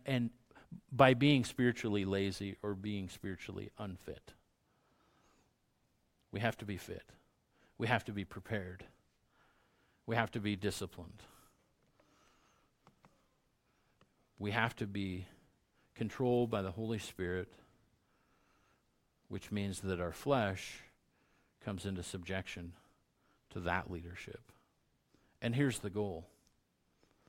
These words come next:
The goal is found there in verse twenty-five. The goal is the imperishable crown of eternal life. That's the goal. That's our goal for ourselves,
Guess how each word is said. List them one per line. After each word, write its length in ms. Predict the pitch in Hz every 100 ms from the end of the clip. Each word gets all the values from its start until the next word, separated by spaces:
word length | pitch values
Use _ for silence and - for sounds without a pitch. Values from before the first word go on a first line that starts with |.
| _ _ _ -
The 80 | 110
goal 400 | 123 131 127 110
is 160 | 92
found 440 | - - 110 104 98
there 140 | 95
in 80 | 90
verse 240 | 98 90
twenty-five. 840 | - 104 95 87 - 85 80 95 - _ _ - - - _ _ _ _ _ -
The 80 | 104
goal 320 | 117 123 113
is 140 | 98
the 140 | 104 -
imperishable 760 | 110 101 120 113 107 107 98 92
crown 500 | - 98 90 90 92
of 100 | 92
eternal 400 | 92 101 92 90
life. 460 | 90 - - - - _ _ _
That's 240 | 131 113 -
the 120 | 104
goal. 300 | 92 82 - - _ _ _ _ _ - -
That's 200 | 156 139
our 120 | 185 127
goal 260 | 135 135
for 160 | - 107
ourselves, 640 | 95 - 120 156 185 -